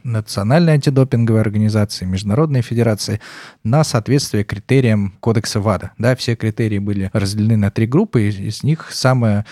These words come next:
э, строгое — это так называемые критические критерии, по которым, соответственно, нашу антидопинговую организацию и обвиняли. Вот. Формально претензий к русада у Международной антидопинговой организации нет,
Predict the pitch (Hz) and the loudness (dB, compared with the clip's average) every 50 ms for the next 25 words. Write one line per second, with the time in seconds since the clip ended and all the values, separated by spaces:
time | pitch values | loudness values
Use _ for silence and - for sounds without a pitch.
0 | - - - - _ - 98 98 98 98 98 95 - - - 160 170 139 113 98 | -20 -20 -20 -18 _ -4 0 0 2 2 0 0 -2 -2 -2 0 0 0 0 0
1 | 107 120 - - 110 98 95 98 98 - - - 98 98 101 104 107 101 101 98 | 0 0 -2 -2 0 0 0 0 -2 -4 -6 -8 -4 -2 0 0 2 2 0 -2
2 | - - 107 104 - 113 98 - - - - 92 90 - - 92 - - 160 175 | -2 -4 -4 -2 -2 -4 -4 -4 -8 -10 -8 -10 -10 -8 -8 -8 -2 0 0 2
3 | 170 123 98 - _ - 117 117 - - 101 - - 120 120 104 95 - - 95 | 2 0 -2 -2 _ -2 -2 -2 0 -2 -2 0 2 2 2 2 -2 -2 -6 -6
4 | - 101 101 - - - - 98 95 95 95 92 87 - - 92 95 92 98 104 | -4 -4 -6 -6 -6 -4 -2 -2 0 0 0 -2 -4 -6 -6 -4 -2 0 0 0
5 | - - 107 98 95 - 101 107 101 - - 98 98 95 95 95 95 95 95 92 | 0 0 -4 -4 -4 -4 -4 -4 -4 -2 -2 -4 -4 -2 -2 -2 -2 -4 -4 -4
6 | 95 98 104 110 127 131 - - 110 104 107 107 110 117 113 110 101 87 69 - | -2 -2 0 0 0 0 0 -2 0 0 0 0 0 0 2 2 0 0 -2 -8
7 | - - - - - - - - 139 139 104 - _ - - - - 131 127 123 | -16 -18 -18 -18 -18 -12 -2 0 2 2 2 0 _ -20 -14 -4 -2 -2 0 2
8 | 127 175 214 220 196 151 110 101 - _ - - 107 107 - - 151 165 131 113 | 4 4 4 4 2 0 0 -2 -6 _ -10 -8 -6 -6 -2 0 2 2 2 2
9 | 113 107 104 - - - 107 104 104 101 104 104 - - 160 175 190 147 113 101 | 0 -2 -4 -6 -4 -2 0 0 0 0 -2 -4 -2 2 2 2 2 2 -2 -2
10 | 92 - _ - 127 127 127 127 123 120 120 113 - - - 117 110 98 - 117 | -4 -8 _ -6 -4 -4 -2 -2 -2 -2 -2 -4 -4 -6 -4 -2 -2 -2 0 0
11 | 113 117 117 107 104 98 98 - 110 113 110 - - 104 101 101 104 98 92 101 | 0 0 2 0 0 -2 -2 -2 0 -2 -2 0 0 -4 -2 0 -2 -2 0 0
12 | 101 107 110 151 165 - - - 117 104 104 107 113 107 90 - | 0 0 2 2 2 0 0 -2 0 2 2 2 2 2 0 -2